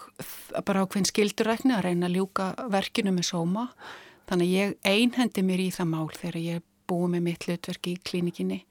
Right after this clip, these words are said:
og er svona rétt nýbúin með mikinn uppbyggingafasa á því hóteli í um það bil átján mánuði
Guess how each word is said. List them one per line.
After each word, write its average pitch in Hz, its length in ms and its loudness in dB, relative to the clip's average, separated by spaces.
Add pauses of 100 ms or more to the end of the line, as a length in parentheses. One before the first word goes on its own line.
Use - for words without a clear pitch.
(640)
og 202 100 4
er 208 160 6
svona 190 480 2
rétt 190 400 0
nýbúin 185 500 2
með 180 140 4
mikinn 185 320 2
uppbyggingafasa 175 840 0
á 170 40 -4
því 180 160 -4
hóteli 175 480 -2
í 170 100 0
um 165 80 0
það 180 160 -8
bil 175 140 -4
átján 180 320 -2
mánuði 180 460 0